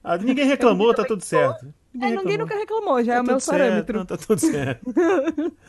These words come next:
Speaker 1: Então tá, Tata, vamos encerrando esse episódio por aqui. Obrigado por você ter vindo,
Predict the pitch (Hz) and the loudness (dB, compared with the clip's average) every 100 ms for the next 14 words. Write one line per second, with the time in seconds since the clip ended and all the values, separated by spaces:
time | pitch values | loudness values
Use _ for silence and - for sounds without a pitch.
0 | - - - 170 165 127 117 - 120 107 | -20 -20 -4 0 4 6 6 6 4 4
1 | 107 110 180 175 170 156 147 135 135 131 | 0 4 4 4 -2 -2 -2 -2 -2 -4
2 | 131 123 117 120 113 123 110 - 127 113 | -6 -4 0 0 0 -4 -4 -4 -4 0
3 | 156 110 117 127 139 135 - 117 110 92 | 0 2 6 6 4 0 -6 -4 -4 -2
4 | 104 117 117 127 | -2 0 0 -4